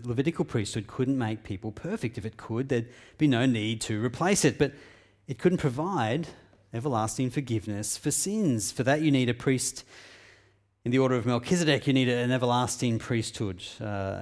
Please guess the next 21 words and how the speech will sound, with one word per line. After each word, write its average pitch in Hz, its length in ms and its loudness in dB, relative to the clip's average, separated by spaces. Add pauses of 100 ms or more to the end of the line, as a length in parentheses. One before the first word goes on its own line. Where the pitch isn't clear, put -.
(120)
and 104 100 -6
the 101 120 -8 (260)
priest - 440 -4
of 110 240 -8
that 131 200 -2
priesthood 113 560 -6
is 104 160 -6
Jesus. 117 600 -2 (680)
Uh, 104 180 -4
have 120 120 -2
a - 20 0
look 117 80 -4
from 120 160 -2
verse 113 220 0
thirteen 139 640 2
with 143 200 2
me, 190 240 0
chapter - 280 -8
seven, 117 240 -4
verse 117 180 -2
thirteen. 127 600 -2